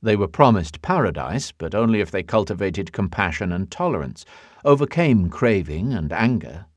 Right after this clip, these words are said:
and restrained their selfish interests. This was too tough for most. The history of ethics is a sad tale of wonderful ideals that nobody can live up to. Most Christians did not imitate Christ,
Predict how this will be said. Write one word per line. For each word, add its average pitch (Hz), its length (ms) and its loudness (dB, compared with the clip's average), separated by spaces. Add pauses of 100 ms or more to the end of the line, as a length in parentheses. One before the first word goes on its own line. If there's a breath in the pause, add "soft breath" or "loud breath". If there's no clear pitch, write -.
and 117 160 2
restrained 120 640 0
their 90 200 -2
selfish 90 500 -4
interests. - 600 -6 (680)
This 135 200 -4
was 120 120 -2
too 117 240 0
tough 85 360 -4
for - 200 -10
most. 85 440 -6 (500 soft breath)
The - 80 -4
history 113 440 2
of 101 120 4
ethics 110 500 0
is 85 160 -8
a 82 60 -6
sad 98 340 -2
tale 95 320 0
of 85 160 -6
wonderful 110 560 2
ideals 82 720 -4
that 80 240 -8
nobody 82 460 -4
can 92 180 -6
live 92 160 -6
up 113 220 -8
to. - 160 -16 (800)
Most 131 320 0
Christians 107 480 -2
did 107 180 -2
not 107 260 0
imitate 87 440 -4
Christ, 92 500 -4